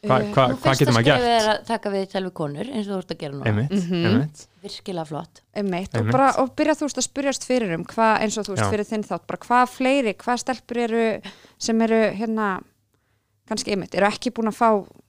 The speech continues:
Speaker 2: þessar spilanir, eru
Speaker 1: Mhm.
Speaker 2: ekki svona vinsælar á Spotify, þú veist, hvar eru þær? Og
Speaker 1: Einmitt.
Speaker 2: líka,
Speaker 1: Eru þi-
Speaker 2: þú veist, eins og pródúserarnir eða, hérna,
Speaker 1: Mhm.
Speaker 2: það þurfa ekki bara að vera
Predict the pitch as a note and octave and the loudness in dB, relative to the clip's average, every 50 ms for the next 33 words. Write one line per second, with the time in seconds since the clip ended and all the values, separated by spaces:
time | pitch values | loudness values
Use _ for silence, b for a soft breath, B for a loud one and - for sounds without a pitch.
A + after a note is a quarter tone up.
0 | _ _ _ _ _ _ _ - G#3+ G#3 G3 G#3+ G#3 F#3+ - - - - - A#3+ | _ _ _ _ _ _ _ -6 -4 -2 -2 -2 -2 -4 -6 -8 -10 -4 0 2
1 | A3+ A3+ A3 G3+ F3+ F3 - - - - - - - - - - - - G#2 G#2 | 4 4 4 2 0 -2 -4 -4 -8 -14 -18 -12 -6 -2 0 0 2 0 0 -2
2 | G#2+ G#2 G#2 - - - - G3+ G#3 G#3 G3+ G#3 G#3+ G#3 - - A3 G3 G3 G3+ | -2 -4 -4 -4 -8 -12 -10 -6 -6 -4 -4 -4 -4 -6 -6 -6 -6 -6 -6 -6
3 | - - - A3+ G#3 - F#3+ - - - F#3+ - - - - - - A3 A3 A3+ | -8 -8 -8 -10 -10 -10 -12 -12 -12 -12 -12 -12 -14 -16 -12 -4 0 0 0 0
4 | A3 G#3 G#3+ - - - - G3 - - - - - - - F#3+ F#3+ F#3+ F#3 - | 0 -4 -6 -8 -6 -4 -4 -4 -4 -6 -12 -14 -8 -4 -2 0 2 2 2 0
5 | F#3 - _ _ _ _ _ _ _ _ _ _ _ - A3 A#3 B2+ C3 A#3 A3 | -4 -8 _ _ _ _ _ _ _ _ _ _ _ -2 0 2 2 2 2 4
6 | C4 B3 A3+ - B3 G#3+ A3 G#3 - - B3+ B3 B3 - - A3+ - A3 G3+ F#3+ | 4 2 2 2 0 -2 -2 -4 -4 -4 -2 -2 -2 -2 -4 -4 -2 -2 -2 -2
7 | F#3 - F3+ E3+ E3 D#3+ D#3+ D#3 E3 E3 E3+ D#3 D#3 D#3+ D#3+ D#3+ E3 - - - | -4 -6 -8 -10 -8 -8 -8 -10 -8 -10 -10 -8 -6 -6 -6 -6 -6 -8 -10 -14
8 | - F#3+ G3 F#3 F3 F3 F3 - - A2 A2 G#3+ G#3 G#3+ G3 G3 - - A3 A3 | -12 -10 -8 -6 -6 -4 -2 -2 -2 -2 -2 -4 -4 -4 -6 -8 -6 -4 -2 -2
9 | G#3+ G#3 G3 G3+ G3 F#3+ F3+ F3 | 0 -2 -2 -2 -4 -4 -6 -8